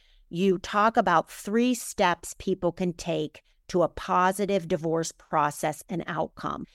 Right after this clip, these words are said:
And you say that these steps will save you both time and money by shortening the time it takes to complete the divorce process and enabling you to find clarity, confidence, and courage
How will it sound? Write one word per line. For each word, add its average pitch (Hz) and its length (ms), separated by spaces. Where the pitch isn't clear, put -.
And 170 140
you 170 80
say 208 260
that 180 160
these 185 240
steps - 480
will 170 100
save 175 380
you 170 160
both 151 380
time 185 420
and 294 160
money 190 460
by 165 100
shortening 220 600
the 285 100
time 226 280
it 226 120
takes 202 400
to 208 80
complete 196 420
the 240 80
divorce 190 420
process 156 680
and 185 140
enabling 220 800
you 196 140
to 185 80
find 160 360
clarity, 220 840
confidence, 202 720
and 170 220
courage 165 760